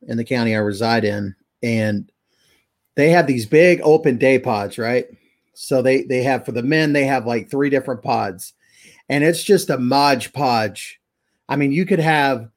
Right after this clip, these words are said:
somebody in there for simple possession and then also somebody in there for legit murder, <laughs> you know, like, and it's all open air. And so they would just, like, let us into the pod and they would close the door behind us.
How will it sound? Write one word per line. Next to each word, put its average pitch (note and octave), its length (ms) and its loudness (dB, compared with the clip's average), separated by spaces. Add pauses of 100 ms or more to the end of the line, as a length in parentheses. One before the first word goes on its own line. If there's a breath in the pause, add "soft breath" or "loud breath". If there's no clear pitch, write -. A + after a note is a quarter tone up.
(200)
somebody D#3 480 -2
in C#3 100 0
there C#3 160 -2
for C3 160 -8
simple D#3+ 380 -4
possession D3 720 -2
and B2 180 -6
then B2+ 100 -2
also C3+ 300 0
somebody B2+ 400 -2
in B2 100 2
there A#2+ 200 2
for A#2 480 -4 (200)
legit C3 580 -2
murder, G#2+ 460 -6
<laughs> - 20 -20
you E3+ 280 0
know, G3+ 140 4
like, F3+ 360 2 (840 loud breath)
and D3 160 -2
it's C3+ 280 -2 (140)
all D#3+ 320 4
open D3 320 0
air. C#3+ 180 0
And B2+ 120 -4
so C3 100 -4
they C#3+ 120 0
would C#3+ 120 -2
just, A#2+ 260 -10
like, A#2+ 220 -8
let A2+ 260 -2
us D3 160 -2
into D3 140 -4
the B2+ 100 -4
pod C#3 360 0
and A#2 120 0
they A#2+ 60 -2
would A#2 140 -2
close B2+ 260 0
the B2 60 -4
door B2 160 0
behind A#2+ 360 -6
us. A#2 220 -6